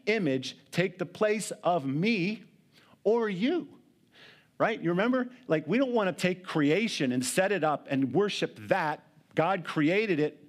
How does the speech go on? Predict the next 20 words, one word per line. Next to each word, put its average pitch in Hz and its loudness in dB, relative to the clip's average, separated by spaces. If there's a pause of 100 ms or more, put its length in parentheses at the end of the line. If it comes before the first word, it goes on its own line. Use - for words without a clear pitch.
He's 143 0
like, 135 0
"Don't, 247 0 (140)
don't, 247 -2
don't 226 0
worship 220 0
what 180 0
I 175 2
created. 156 -2
Worship 190 -2
me. 208 0 (240)
And 233 0
remember, 185 0 (180)
I 170 2
created 190 -2
you 226 0 (320)
in 226 2
my 196 0
image." 208 -2 (240)
We 226 2